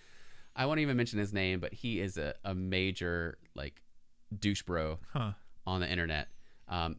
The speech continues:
Speaker 1: he, he created Cyberfrog back in the day.
Speaker 2: Doesn't sound familiar.
Speaker 1: Anyway,
Speaker 2: Is that a D C
Speaker 1: good.
Speaker 2: thing too?
Speaker 1: Huh?
Speaker 2: Is that a D C thing too?
Speaker 1: No, it was an indie thing,
Speaker 2: Oh,
Speaker 1: and then he
Speaker 2: okay.
Speaker 1: graduated this. So, if you know what I'm talking about, um, let's j-, go look him up on your own. But the art still holds true.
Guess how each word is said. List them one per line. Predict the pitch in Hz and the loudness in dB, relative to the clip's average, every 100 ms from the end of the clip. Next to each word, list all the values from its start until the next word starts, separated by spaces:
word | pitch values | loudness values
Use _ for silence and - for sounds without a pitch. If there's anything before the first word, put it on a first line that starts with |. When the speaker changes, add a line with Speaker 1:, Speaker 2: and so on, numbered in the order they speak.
| - | -8
Speaker 1:
he, | - 110 - | -2 -2 -2
he | 104 | -6
created | 92 104 92 82 | -4 -2 -2 -2
Cyberfrog | - 82 98 101 123 113 113 | -2 0 0 -2 2 2 2
back | 120 110 | 2 0
in | 113 | 0
the | 107 | 0
day. | 110 110 117 - - - - - - 117 | 2 0 -2 -10 -20 -20 -20 -20 -12 -6
Speaker 2:
Doesn't | 104 101 | -4 -4
sound | 104 | -6
familiar. | 107 92 | -4 -2
Speaker 1:
Anyway, | 82 101 | 0 4
Speaker 2:
Is | |
that | 139 | 6
a | 139 | 10
D | 139 | 12
C | 113 | 12
Speaker 1:
good. | 87 | 8
Speaker 2:
thing | 147 147 | 4 2
too? | 151 156 - - | 2 0 -4 -4
Speaker 1:
Huh? | 117 151 202 | 0 0 0
Speaker 2:
Is | |
that | 135 120 | 0 2
a | |
D | 127 | 0
C | 131 131 | 0 -2
thing | 139 | -2
too? | 131 151 | 0 0
Speaker 1:
No, | 113 107 | 2 2
it | |
was | 104 | 2
an | - | 0
indie | 101 95 | 0 0
thing, | - 82 107 | -2 -2 0
Speaker 2:
Oh, | |
Speaker 1:
and | 101 90 | 0 2
then | 95 | 0
he | |
Speaker 2:
okay. | |
Speaker 1:
graduated | 92 80 82 78 | 2 0 -2 -4
this. | - | 8
So, | 135 107 87 - - - - | 10 10 8 -4 -12 -12 -6
if | 120 | 4
you | |
know | 147 | 6
what | 139 | 6
I'm | |
talking | 123 123 110 | 6 4 4
about, | 98 95 92 - - - - - - | 2 2 2 0 0 2 4 4 4
um, | 80 78 78 - - | 4 4 2 2 0
let's | 92 - - - - - - - 104 | -2 -4 -8 -12 -12 -12 -14 -12 -6
j-, | 104 | -6
go | 110 107 113 | -4 2 2
look | 104 101 | 2 -2
him | 92 | 0
up | 87 | 0
on | 85 | -2
your | 85 80 | -4 -4
own. | 78 80 | -4 -6
But | 90 90 - - - - - | 0 0 0 -8 -16 -18 -16
the | 117 104 - | -6 -6 8
art | 185 175 - - | 10 10 6 -4
still | - 147 131 | 0 2 6
holds | 123 120 | 4 2
true. | - 120 110 110 | 0 2 4 4